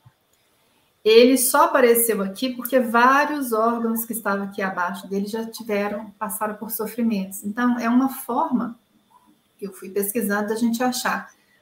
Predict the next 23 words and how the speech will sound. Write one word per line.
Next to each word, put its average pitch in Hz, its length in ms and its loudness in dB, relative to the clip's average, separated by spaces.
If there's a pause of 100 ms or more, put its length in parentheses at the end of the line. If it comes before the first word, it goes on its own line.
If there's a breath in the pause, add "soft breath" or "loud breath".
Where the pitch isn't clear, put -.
(240 loud breath)
todos 339 400 0
os 285 180 -2
órgãos 240 360 2
que - 60 -4
estão 226 160 -10
envolvidos 214 420 -4
naquela 262 560 0
queixa, - 500 -12
naquele 285 340 -6
sintoma, 196 580 -6 (800)
né? 214 160 -2
Pra 233 140 -2
gente 247 280 2
entender 247 460 4
qual 285 200 0
que 294 80 -6
é 277 40 -2
o - 80 -6
conteúdo 254 580 0
dessa 190 280 -8
história. 175 540 -8
Além 233 340 4
disso, 254 640 -2